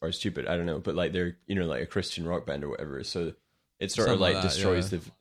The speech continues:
Speaker 1: it destroys the veneer of them being, like, cool and, like, edgy or whatever.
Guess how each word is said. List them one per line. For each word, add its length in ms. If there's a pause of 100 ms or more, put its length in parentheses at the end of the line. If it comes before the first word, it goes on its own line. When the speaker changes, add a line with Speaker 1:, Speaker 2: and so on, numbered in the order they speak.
(540)
Speaker 1:
it 80
destroys 460
the 80
veneer 400
of 120
them 240
being, 220
like, 220
cool 480
and, 160
like, 180
edgy 320
or 100
whatever. 460